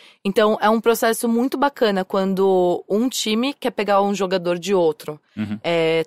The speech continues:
Speaker 1: tecnicamente, nos conformes, esse time tem que falar oficialmente com outro time,
Speaker 2: Uhum.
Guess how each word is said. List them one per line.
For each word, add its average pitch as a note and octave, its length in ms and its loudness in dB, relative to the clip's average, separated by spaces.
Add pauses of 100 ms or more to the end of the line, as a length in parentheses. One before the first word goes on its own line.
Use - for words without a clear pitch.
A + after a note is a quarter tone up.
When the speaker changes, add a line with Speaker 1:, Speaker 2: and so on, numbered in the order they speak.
(120)
Speaker 1:
tecnicamente, A3 800 -2
nos F3 180 -6
conformes, G3+ 760 0
esse F#3 220 -4
time G3+ 340 -4
tem G#3+ 160 -4
que - 80 -18
falar F3+ 340 2
oficialmente A#3+ 840 0
com G#3+ 300 0
outro C4+ 320 2
time, G#3 500 -2 (100)
Speaker 2:
Uhum. A#2 220 -8